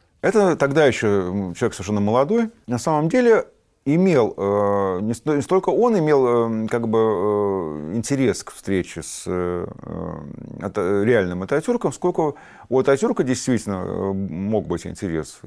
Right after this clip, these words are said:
к встрече с ним по одной очень простой элементарной причине. Ататюрк вводил латинский турецкий, э, алфавит. А господин Бен Ави, тогда ещё очень молодой, занимался,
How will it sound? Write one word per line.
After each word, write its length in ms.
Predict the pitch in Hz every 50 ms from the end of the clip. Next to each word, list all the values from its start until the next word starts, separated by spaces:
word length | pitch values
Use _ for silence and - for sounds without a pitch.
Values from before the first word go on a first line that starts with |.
| - _ -
к 80 | -
встрече 380 | - - - 104 92 90 - 107
с 100 | - -
ним 240 | 208 233 233 208 - - - - _
по 80 | - 107
одной 280 | 110 123 165 202 226 185
очень 340 | 107 143 165 160 - 123
простой 460 | 98 117 113 110 104 - - 156 160 139
элементарной 560 | 113 101 98 90 - 117 123 131 131 123 117
причине. 440 | - 101 92 - - - 64 - - _ _ _ _ - - - - - -
Ататюрк 680 | - - 123 120 117 - 226 233 220 214 - - - _ _ _ _ -
вводил 580 | - 90 92 110 110 107 104 131 165 196 185 165 - _ - - -
латинский 760 | 82 104 117 123 117 - - 151 156 - - - 127 117 107 - _ _ _ _ _
турецкий, 440 | - 110 101 104 110 107 - - 95
э, 400 | 95 92 - - 98 101 98 95 80
алфавит. 500 | 92 - - 98 87 73 69 - _ _ _ _ _ _ _ _ _ _ _ _ _ - - - - - - - - - - _
А 240 | - 113 120 131 131
господин 560 | 131 135 127 - - 143 139 147 156 151 143
Бен 200 | 131 143 147 143
Ави, 600 | 143 147 147 156 156 214 240 254 254 247 - - _ _ _ - _ - 113 117 110
тогда 240 | 120 113 113 117 120
ещё 200 | 107 - - 113
очень 200 | 101 - 120 117
молодой, 500 | 120 127 147 190 220 - 262 254 233 - -
занимался, 600 | 117 117 127 127 139 160 202 226 214 - - -